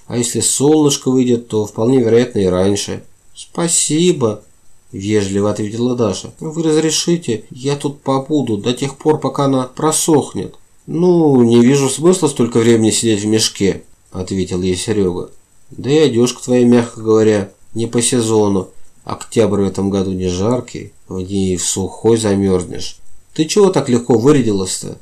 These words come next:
"Ну, так получилось", тихо ответила девушка, опустив глаза. "Ладно, раз получилось так, что ты сидишь в моём мешке?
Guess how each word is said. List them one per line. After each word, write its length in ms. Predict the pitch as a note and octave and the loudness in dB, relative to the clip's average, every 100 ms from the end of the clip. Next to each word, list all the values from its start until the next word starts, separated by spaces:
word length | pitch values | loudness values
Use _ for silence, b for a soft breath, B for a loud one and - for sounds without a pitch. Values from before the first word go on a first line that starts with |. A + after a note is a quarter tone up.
| - | -8
"Ну, 280 | F3+ F#3 F3+ | -6 -6 -10
так 400 | - F3 D#3 - | -6 -6 -6 -10
получилось", 1040 | - F3+ F#3 F#3 - E3+ F3+ D3+ A2 - - - - - | -2 2 2 0 2 6 6 4 2 -6 -14 -20 -20 -8
тихо 300 | A#2 - G#2+ | -8 -6 -6
ответила 460 | A2 G2+ G2+ G2+ | -4 -4 -2 -4
девушка, 420 | G#2 G2+ F#2 - | 0 0 -2 -6
опустив 400 | G2 G#2 - A2+ | -8 -8 -8 -8
глаза. 460 | G#2 G#2+ G2+ F#2+ - - - - B B B - - | -6 -8 -6 -6 -8 -12 -14 -14 B B B -10 -6
"Ладно, 800 | A#2 C3+ C#3 C#3 A#2+ G2+ F#2 F2+ - | -2 0 2 2 2 2 0 -4 -8
раз 280 | G2 G#2+ - | -4 -2 -4
получилось 580 | - A2 G#2+ A2+ G#2+ - | -4 -4 -2 -2 -2 -4
так, 480 | - C3 B2 - - | -2 -2 -2 -8 -12
что 240 | - - | -10 -4
ты 80 | C#3+ | -4
сидишь 320 | - G#2+ G2 | -4 -6 -6
в 20 | G#2+ | -2
моём 180 | G#2+ | 0
мешке? 480 | G#2+ G#2+ - G2 - | 0 -2 -2 -4 -4